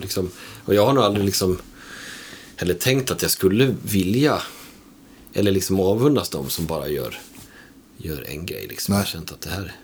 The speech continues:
Speaker 1: det är liksom, det här är kul.
Speaker 2: Ja.
Speaker 1: Och sen har det ju på något slags bära eller brista. Liksom, jag har ju inte haft någon sån där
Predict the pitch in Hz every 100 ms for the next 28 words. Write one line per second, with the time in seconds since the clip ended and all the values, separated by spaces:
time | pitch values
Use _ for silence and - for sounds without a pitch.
0 | - - - 107 98 95 82 82 - -
1 | _ _ _ _ _ 87 143 127 - -
2 | - - - 120 185 - - - _ -
3 | 92 85 87 67 - - - - - -
4 | 92 131 143 110 98 - - - - -
5 | 131 104 101 - 113 104 98 92 85 87
6 | - - 69 80 90 87 92 117 101 98
7 | 92 98 90 104 92